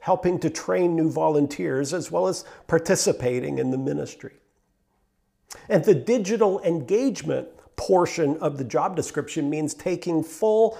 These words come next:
responsibility for all facets of the production of online services. This means taking what is and improving and innovating what currently exists,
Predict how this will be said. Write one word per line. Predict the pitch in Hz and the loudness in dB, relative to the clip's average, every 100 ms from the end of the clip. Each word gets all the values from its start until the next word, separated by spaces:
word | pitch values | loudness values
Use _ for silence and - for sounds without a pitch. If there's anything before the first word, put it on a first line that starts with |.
| - | -6
responsibility | 160 160 - 190 196 165 151 139 131 | -2 -2 0 0 0 2 2 2 0
for | 127 147 143 | -2 -2 0
all | 190 202 226 | 4 4 4
facets | 220 - 196 175 - 135 139 - - - - _ | 0 -2 -4 -4 -4 -6 -4 -8 -10 -20 -20 _
of | - 139 | -2 0
the | 160 | 0
production | 165 160 190 - 156 | 4 4 4 0 2
of | 131 - | 4 2
online | - 151 151 156 156 127 135 139 131 123 _ | 2 2 2 0 -4 -4 -4 -6 -8 -12 _
services. | - - 160 147 - 117 - | -12 -6 -4 -6 -10 -10 0
This | 220 233 | 0 4
means | 214 180 | 4 4
taking | - 196 185 185 175 - - | 0 -4 -2 0 -2 -2 2
what | 156 170 | 2 2
is | 220 160 135 208 - - - _ - | 2 2 2 -2 -4 -12 -20 _ -4
and | 180 160 156 139 - - | 0 2 2 -2 -6 -2
improving | 180 - - 285 214 143 131 | -2 -2 -2 0 0 -4 -8
and | - 151 143 143 - | -4 0 0 0 4
innovating | 262 233 156 135 131 131 135 143 | 8 8 6 -2 -2 -6 -8 -4
what | 170 160 165 | 2 2 2
currently | 196 156 151 123 | 2 2 0 -4
exists, | 113 117 - - - - | -6 -10 -12 -14 -18 -20